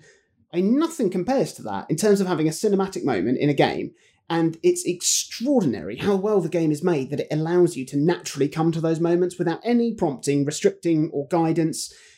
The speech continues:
It's just, it, it's incredible. Like, Tom used a really good term to describe the game, which was, he said he,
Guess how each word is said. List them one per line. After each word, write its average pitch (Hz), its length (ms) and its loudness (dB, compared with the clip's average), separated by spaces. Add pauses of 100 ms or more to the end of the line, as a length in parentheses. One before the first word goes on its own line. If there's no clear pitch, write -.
It's - 140 0
just, - 380 0
it, 131 180 -2
it's 175 180 2
incredible. 147 640 -2
Like, 160 180 2 (380)
Tom 196 240 0
used 156 180 0
a 151 40 -4
really 156 200 2
good 151 140 -2
term 151 240 0
to 147 80 -6
describe 151 420 -2
the - 60 -6
game, 135 240 0
which - 180 -4
was, 139 360 -2
he 156 80 -4
said 151 200 0
he, 143 140 -2